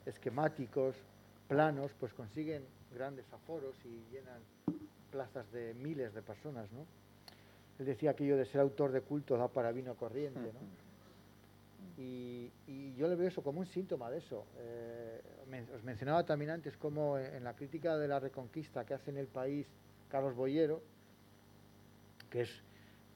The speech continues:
aparte de es un tío que sabe mucho de cine, que escribe muy bien, también, eh, alardea de que le gusta la música y tiene sus antecedentes musicales, que probablemente coincidan con esos antecedentes de, de Rafa, porque, eh,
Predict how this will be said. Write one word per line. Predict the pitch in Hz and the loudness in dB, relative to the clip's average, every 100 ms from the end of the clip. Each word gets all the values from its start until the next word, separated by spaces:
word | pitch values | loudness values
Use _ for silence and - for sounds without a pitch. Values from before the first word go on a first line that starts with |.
| - | -12
aparte | 101 107 107 117 | -8 -6 -4 -2
de | 117 | -2
es | - | -4
un | 113 | 0
tío | 143 120 | 0 0
que | |
sabe | 110 113 120 | 0 0 0
mucho | 123 120 | 0 0
de | |
cine, | 107 185 156 | 0 -2 -2
que | 113 | -2
escribe | 104 131 127 | 2 2 4
muy | 127 | 4
bien, | 147 156 - - - | 4 4 2 -14 -10
también, | 104 117 147 139 - - | -6 -2 -2 -4 -14 -10
eh, | 110 107 | -8 -4
alardea | 113 104 104 151 170 | -4 -4 0 4 4
de | 113 107 | 2 -2
que | 117 107 107 | -4 -4 -2
le | 104 | -2
gusta | 117 131 143 | -4 0 0
la | 120 | 0
música | 170 180 147 | -2 -4 -2
y | 117 | -2
tiene | 104 135 139 117 - - - | -2 -6 -6 -10 -18 -20 -10
sus | 131 | -4
antecedentes | 127 110 107 131 143 143 | -4 -4 -6 -2 -2 -2
musicales, | 120 110 - 180 165 - - - - - - | -6 -10 0 2 2 -2 -12 -16 -20 -20 -8
que | - 117 | -4 -2
probablemente | 127 123 156 156 | 2 4 4 4
coincidan | 143 127 107 180 160 131 | 4 2 0 2 2 2
con | 127 | -2
esos | 127 139 127 | -2 -4 -6
antecedentes | 123 127 135 143 131 120 110 | -6 -4 -4 -4 -4 -8 -4
de, | 113 110 - | -4 -6 -8
de | 117 | -6
Rafa, | 110 - 135 | -2 0 0
porque, | 107 110 | -4 -6
eh, | 113 | -6